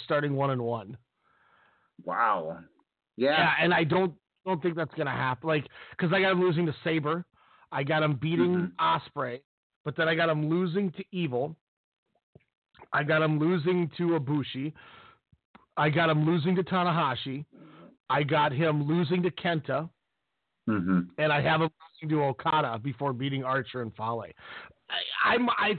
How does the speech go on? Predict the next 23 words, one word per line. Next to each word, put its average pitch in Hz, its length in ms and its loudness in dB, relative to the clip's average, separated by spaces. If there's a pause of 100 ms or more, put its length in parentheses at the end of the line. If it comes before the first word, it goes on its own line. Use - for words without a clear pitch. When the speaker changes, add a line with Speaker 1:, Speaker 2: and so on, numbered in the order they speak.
Speaker 1:
feel 208 160 0
like 175 200 0
I 156 100 0
might 156 200 0
be 151 140 -2
way 139 360 -2
wrong 139 360 -2
with 127 160 -8
that, 107 260 -8
and 139 120 -6
that 156 160 -4
might, 160 180 -2 (1080)
that's 180 280 0
one 185 160 0
of - 20 2
the 160 100 0
ones 160 200 0
I 151 80 0
think 135 180 -10
is 127 80 -12
gonna 131 160 -8
haunt 120 340 -10
me, 101 160 -20